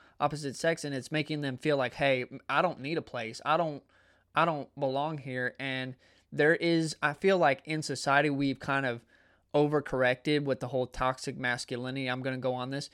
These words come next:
Yes, we do need to point that out because there is a lot of toxic masculinity and a lot of bad that's been going on. But when you get to a point to s-, to saying men are trash,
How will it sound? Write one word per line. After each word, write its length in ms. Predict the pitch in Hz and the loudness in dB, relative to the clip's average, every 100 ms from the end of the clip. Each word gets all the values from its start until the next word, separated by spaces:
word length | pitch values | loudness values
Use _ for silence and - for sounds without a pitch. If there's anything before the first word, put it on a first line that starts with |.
| _ _ | _ _
Yes, 340 | 135 131 156 143 | 2 4 4 0
we 100 | 131 | 0
do 160 | 131 | 0
need 160 | 135 135 | 0 0
to 60 | 131 | -2
point 260 | 139 131 | -2 -2
that 140 | 127 117 | 0 0
out 120 | 123 | 0
because 300 | 117 127 117 | -2 -8 -2
there 160 | 127 | 0
is 120 | 135 127 | 0 -2
a 40 | |
lot 220 | 120 123 | -2 -2
of 100 | 127 | -2
toxic 460 | - 123 120 - - | -2 -4 -2 -6 -6
masculinity 840 | 123 120 - 123 123 131 131 131 - - - | -6 -6 -6 -8 -8 -6 -6 -8 -12 -20 -6
and 160 | 127 117 | -2 0
a 20 | |
lot 260 | 120 131 | 2 2
of 140 | 127 120 | 2 0
bad 240 | 127 127 | 2 2
that's 140 | 123 - | 0 -6
been 180 | 127 | -8
going 300 | 123 123 120 | -4 -6 -6
on. 340 | 123 135 127 123 _ _ _ | -6 -6 -6 -8 _ _ _
But 240 | 135 135 139 | 2 2 2
when 200 | 143 143 | -2 0
you 80 | |
get 180 | 147 151 | 0 0
to 120 | - 143 | 0 -2
a 20 | |
point 380 | - 139 - - | 0 -4 -4 -6
to 80 | |
s-, 200 | 131 - - _ - | -4 -6 -12 _ -8
to 120 | 143 | -6
saying 420 | 131 139 131 127 | -2 -2 -2 -2
men 360 | 139 147 147 147 - _ _ _ - | 0 2 2 -2 -8 _ _ _ -2
are 180 | 127 113 | 0 0
trash, 720 | - 160 160 156 151 147 | 2 6 8 8 6 2